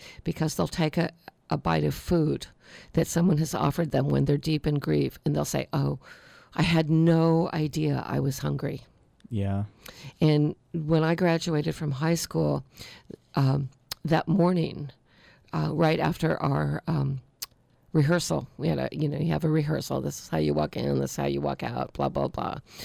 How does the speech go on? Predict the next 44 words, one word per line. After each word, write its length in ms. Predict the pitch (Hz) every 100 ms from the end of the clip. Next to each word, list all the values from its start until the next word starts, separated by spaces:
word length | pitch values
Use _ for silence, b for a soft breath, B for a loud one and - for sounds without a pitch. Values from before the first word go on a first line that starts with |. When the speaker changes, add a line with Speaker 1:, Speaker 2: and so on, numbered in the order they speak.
| B B
Speaker 1:
I 100 | -
got 120 | -
home 200 | 147 170
and 80 | 156
there 100 | 147
was 160 | 139 135
a 40 |
message 420 | 143 143 143 151
for 200 | - 143
me. 220 | 139 143 139 B B _ _ _ _ _ -
I 80 | 151
got 140 | 143 -
to 100 | 147
a 40 |
friend's 260 | - 147 -
house 200 | 135 156
and 80 | 151
there 60 |
was 140 | 151 -
a 60 |
message, 440 | 151 143 139 147 160
and 120 | 143
I 60 |
knew 200 | 147 151
what 160 | 151 151
the 60 | 143
message 380 | 143 - 139
was 340 | 151 160 139 - B B B
as 120 | 151
soon 180 | - 160
as 120 | 151
I 60 | 156
saw 180 | - 151
the 100 | 143
name. 400 | 143 139 131 135 - _ _ _ - B B B B _
And 680 | - 160 156 147 151 147 - - - _ -
one 140 | 208
of 60 | 160
my 100 | 156
closest 400 | 165 151 147 -
friends, 440 | 156 151 151 - B B B B _ _ _ _
we 180 | 165 160
got 380 | 139 151 151 -
word 580 | 156 165 156 147 143